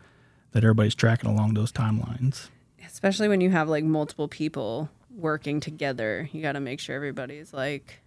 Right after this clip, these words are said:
Speaker 2: on the same page. Do you have a T C or, like, an in-house T C,
Speaker 1: I
Speaker 2: or
Speaker 1: had an admin, uh, not too long ago that she just, um,
Speaker 2: Mm.
Speaker 1: she was having some medical issues, but yeah,
Speaker 2: Gotcha.
Speaker 1: she did all that stuff
Speaker 2: Mm.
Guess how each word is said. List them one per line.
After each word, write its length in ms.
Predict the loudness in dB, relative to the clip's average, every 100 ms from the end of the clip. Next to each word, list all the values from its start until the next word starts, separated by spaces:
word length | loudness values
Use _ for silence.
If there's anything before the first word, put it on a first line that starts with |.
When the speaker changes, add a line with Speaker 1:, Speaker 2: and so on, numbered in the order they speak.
| _ _
Speaker 2:
on 140 | -6 -6
the 80 | -6
same 240 | -10 -14
page. 460 | -12 -8 -8 -10 -14 -20 _
Do 100 | 0
you 120 | 4
have 140 | 4 4
a 80 |
T 280 | 0 0 -2
C 340 | 0 -2 0 0
or, 100 | 0
like, 200 | 0 0
an 100 | -2
in-house 400 | -2 -2 -4 -6
T 180 | -4
C, 300 | -4 -4 0
Speaker 1:
I 120 | 6 8
Speaker 2:
or 40 |
Speaker 1:
had 160 | 8 6
an 80 |
admin, 580 | 6 8 8 8 8 6
uh, 320 | 6 4 2 0 2
not 240 | 2 4
too 80 | 4
long 200 | 6 4
ago 220 | 4 0
that 220 | -2 -2
she 120 | 0
just, 480 | 2 2 0 -4 -2
um, 380 | 0 2 2 0 2
Speaker 2:
Mm. 40 |
Speaker 1:
she 120 | 4
was 60 | 6
having 120 | 6
some 120 | 6
medical 460 | 4 2 2 2 2 -2
issues, 320 | -4 2 2
but 180 | 2 0
yeah, 160 | 2 2
Speaker 2:
Gotcha. 60 | 2 6
Speaker 1:
she 160 | 6 8
did 160 | 8
all 160 | 6 4
that 140 | 2 -2
stuff 440 | -2 -2 -2 -6
Speaker 2:
Mm. 300 | -14 -14 -16